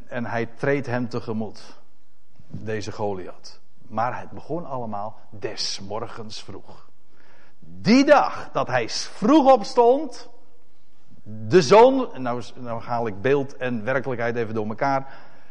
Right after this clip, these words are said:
De zoon de, van David stond des morgens vroeg op en hij overwint de vijand. En die is inderdaad, die wordt ge-, de, de vijand wordt neergeveld en de overwinning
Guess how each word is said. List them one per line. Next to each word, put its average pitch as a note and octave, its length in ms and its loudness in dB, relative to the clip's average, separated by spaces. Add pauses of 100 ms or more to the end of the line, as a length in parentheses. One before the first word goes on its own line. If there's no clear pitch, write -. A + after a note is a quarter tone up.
(920)
De A#2 140 -4
zoon G#3+ 400 10
de, B3 180 8
van A#3+ 140 2
David G3+ 380 4
stond C#3 360 -2
des A2+ 160 -4
morgens G#2+ 340 -4
vroeg A2 220 -6
op G2 200 -6
en A2 200 -6
hij G2 300 -6
overwint G2+ 1080 -6 (240)
de G#2 180 -8
vijand. G2 760 -6 (200)
En F#2+ 200 -8
die F2+ 320 -8
is A2 220 -8
inderdaad, G2 500 -6 (1300)
die A2+ 140 -6
wordt G#2 200 -6
ge-, G#2 260 -8
de, G2+ 300 -6
de F#2+ 360 -6
vijand D3+ 460 0
wordt A2 180 -4 (420)
neergeveld C#3 1200 -2 (300)
en A2 220 -6
de G2 140 -8
overwinning G2+ 920 -6